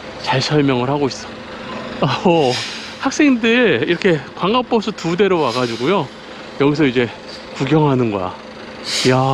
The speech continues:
멋있는데요? 이야, 이렇게 김홍도 미술관이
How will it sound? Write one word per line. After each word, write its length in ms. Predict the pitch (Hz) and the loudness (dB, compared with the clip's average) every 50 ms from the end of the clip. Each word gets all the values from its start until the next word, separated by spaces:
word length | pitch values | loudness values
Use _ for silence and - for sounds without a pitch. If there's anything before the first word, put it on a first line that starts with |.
| 127 127 120 117 113 107 98 | 2 0 0 0 0 -2 0
멋있는데요? 760 | 101 117 135 139 - 220 208 196 165 135 117 110 139 220 302 - - - - - - - - - - - - - - - - - - | 0 0 2 2 4 4 4 4 4 4 2 2 2 0 -2 -4 -10 -16 -18 -18 -18 -16 -16 -16 -16 -16 -14 -14 -12 -12 -10 -4 -2
이야, 1040 | 143 139 139 135 131 127 127 123 120 117 113 113 113 110 107 107 107 107 107 104 110 | 0 2 2 2 2 0 0 0 0 0 0 0 0 0 0 0 0 0 0 0 0
이렇게 320 | 120 131 123 - 147 135 120 - - - - - - - - - - - | 0 -2 0 0 0 0 0 -2 -8 -16 -16 -14 -14 -14 -14 -14 -4 0
김홍도 380 | - 170 196 208 202 180 180 | 2 4 6 6 6 4 4
미술관이 840 | 165 156 147 - 156 143 135 139 131 120 117 120 135 165 151 120 101 | 4 2 0 0 -2 -2 0 0 2 2 2 4 4 4 4 2 0